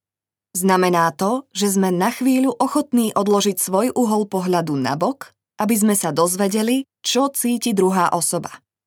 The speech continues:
Keď pristupujeme k druhému z pozície porozumenia, prijímame fakt, že neexistuje len jedna správna interpretácia udalostí, ale do hry vstupujú viaceré perspektívy a uhly pohľadu.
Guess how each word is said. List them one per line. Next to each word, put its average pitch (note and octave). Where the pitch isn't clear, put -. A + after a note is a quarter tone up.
Keď -
pristupujeme A#3+
k E3+
druhému F3
z C4
pozície A3+
porozumenia, E3+
prijímame B3+
fakt, -
že F#3
neexistuje A3
len F3+
jedna G#3+
správna F#3
interpretácia F3
udalostí, F3
ale A3
do E3
hry F#3
vstupujú A#3
viaceré G#3+
perspektívy G#3+
a G#3+
uhly A#3+
pohľadu. E3